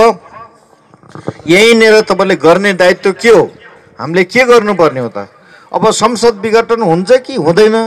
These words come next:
भनेर दुई मन लिएर नबस्नुहोस्। त्यहाँ के हुन्छ त्यो उपरि संरचना हाम्रो हातमा छैन, तर राष्ट्रिय अन्तर्राष्ट्रिय परिस्थिति अनुकूल बन्दै पनि छ।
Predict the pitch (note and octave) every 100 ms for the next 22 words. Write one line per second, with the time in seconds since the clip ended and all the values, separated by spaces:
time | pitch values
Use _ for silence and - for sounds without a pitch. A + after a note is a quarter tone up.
0 | A3 - C3 E3 F3 D#3+ - F#3+ A3 G3+
1 | G3 F3 D#3+ E3+ D#3+ D3 D3+ D#3+ C#3+ A#2
2 | F2+ - - _ _ _ _ _ _ -
3 | _ _ _ _ _ _ - - - -
4 | G3 A#3+ G#3 A#3+ B3 A#3+ B3 A#3+ C4 C#4
5 | A#3+ - - - - _ _ _ G#3+ G#3+
6 | A3+ B3+ A3+ G3+ G3+ G#3 G3 D3 D3 D#3
7 | D3 D3 C#3+ - E3+ C3+ G#2+ - - _
8 | _ _ - E3+ F3+ - C#3 F3 - A#3
9 | G#3+ G3 G3 - G3 F#3 D3+ E3+ F#3 D#3
10 | D#3 D#3 E3+ C#3 D#3 F3+ G3+ F#3+ D#3+ B2+